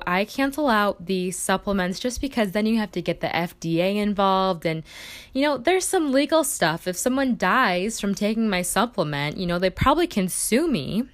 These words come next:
And then the same with the electronic stuff. Like, what if it electrocutes someone or it doesn't function the way it's supposed to function?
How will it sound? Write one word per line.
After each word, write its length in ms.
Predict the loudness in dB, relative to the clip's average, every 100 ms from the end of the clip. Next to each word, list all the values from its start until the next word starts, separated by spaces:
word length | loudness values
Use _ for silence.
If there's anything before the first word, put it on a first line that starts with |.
| -18 -20 -20 -20 -20 -20 -20 -20 -20 -20 -20 -20 -18 -20 -2
And 200 | 2 4
then 200 | 4 4
the 100 | 2
same 320 | 2 2 0 0
with 160 | 0
the 120 | 2
electronic 840 | 2 2 -2 -6 -2 2 4 2 0
stuff. 560 | -10 -2 0 0 -2
Like, 240 | -2 -2 0
what 140 | 0
if 100 | 2
it 80 | 2
electrocutes 640 | 2 2 0 -4 -2 -2
someone 580 | -2 -2 -2 -2 0 -2 0
or 240 | 0 2
it 120 | 0
doesn't 300 | -2 -2 -4
function 600 | -2 2 2 2 0 2
the 100 | 2
way 180 | 4 2
it's 160 | 0 -6
supposed 480 | -4 2 2 2
to 80 | -2
function? 800 | 0 0 0 0 -2 -2 -2